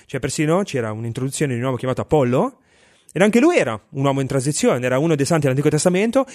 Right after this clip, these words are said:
eloquente, potente nella scrittura, istruito nella via del Signore, insegnava le cose di Gesù, dice il testo greco, ma conosceva solamente il battesimo di Giovanni.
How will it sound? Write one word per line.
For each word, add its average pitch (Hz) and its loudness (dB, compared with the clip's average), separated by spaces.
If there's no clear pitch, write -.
eloquente, 156 2
potente 165 0
nella 131 -2
scrittura, 185 0
istruito 160 -2
nella 135 0
via 156 0
del 139 2
Signore, 208 2
insegnava 185 4
le 165 2
cose 185 2
di 147 -4
Gesù, 151 0
dice 165 -4
il 120 -6
testo 127 -6
greco, 117 -2
ma 156 -2
conosceva 185 2
solamente 190 0
il 180 -2
battesimo 143 0
di 143 -6
Giovanni. 180 0